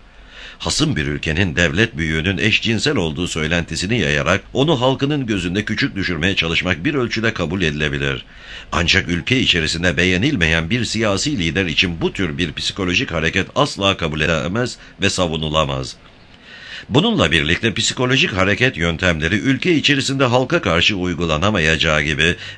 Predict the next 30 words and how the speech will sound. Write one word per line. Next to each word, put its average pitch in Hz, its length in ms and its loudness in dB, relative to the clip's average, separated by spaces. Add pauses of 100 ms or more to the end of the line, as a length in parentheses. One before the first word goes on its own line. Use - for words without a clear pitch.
en 170 220 6
temel 143 360 4
anayasal 117 520 2
hakkın 80 300 2
ihlal 98 440 2
edilmesi 87 480 0
bakımından 82 540 0
da 101 80 0
suç - 320 -4
teşkil 76 420 0
eder. 67 440 -4 (1500)
Halkın 170 380 2
tarafsız 143 560 0
ve 127 160 0
doğru 101 280 2
haber 78 260 2
alması, 78 560 -2
kanaat 113 420 0
sahibi 78 320 2
olması 78 380 0
en 160 260 2
temel 139 320 0
anayasal 113 520 0
haklardan 85 600 0
biri 80 180 0
olduğu 82 480 0
gibi, 76 360 0 (300)
kamunun, 87 640 0
yani 76 240 2
halkın, 82 540 -2